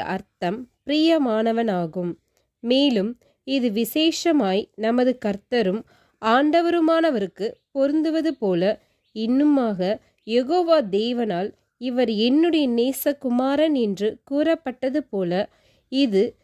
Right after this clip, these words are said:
அவரது சரீரத்தினுடைய அங்கத்தினர்கள் அனைவருக்கும் கூட பொருந்துகின்றதாய் இருக்கின்றது.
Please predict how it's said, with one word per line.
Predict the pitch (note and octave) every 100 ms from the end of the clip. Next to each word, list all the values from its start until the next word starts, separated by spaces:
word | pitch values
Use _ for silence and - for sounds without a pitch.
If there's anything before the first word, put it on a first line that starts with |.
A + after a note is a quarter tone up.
| _ -
அவரது | C4 D#4 D4+ D4
சரீரத்தினுடைய | C4+ A3+ C4+ D#4+ E4 E4 D4+ A3+ F3+ F#3 -
அங்கத்தினர்கள் | A3 B3 D4+ D#4 E4+ D4 A#3 G#3 -
அனைவருக்கும் | F#3+ G#3 C4 D4 D4+ - D#4
கூட | - G3+ F#3 A3 A#3+
பொருந்துகின்றதாய் | C#4 C#4 D4+ D#4 C#4 B3 A#3 A#3 B3+
இருக்கின்றது. | A3 G3+ G3+ F#3 E3+ F3